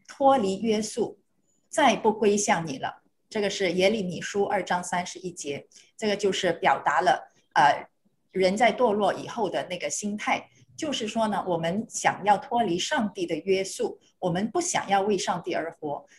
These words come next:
那当我们脱离上帝以后，我们要为谁而活呢？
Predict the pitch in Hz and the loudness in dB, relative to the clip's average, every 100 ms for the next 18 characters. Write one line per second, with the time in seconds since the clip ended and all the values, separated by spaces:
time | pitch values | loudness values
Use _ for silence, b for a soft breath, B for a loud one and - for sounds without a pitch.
0 | _ 254 247 320 330 208 175 214 - 269 | _ -2 2 0 2 0 0 -2 2 2
1 | 196 202 247 220 208 214 - 151 156 208 | 2 -2 -2 -2 -2 -4 -4 -8 -2 -2
2 | 160 147 190 208 220 185 - 170 165 170 | 0 -4 2 2 2 0 -2 -2 -2 -4
3 | - 160 | -8 -8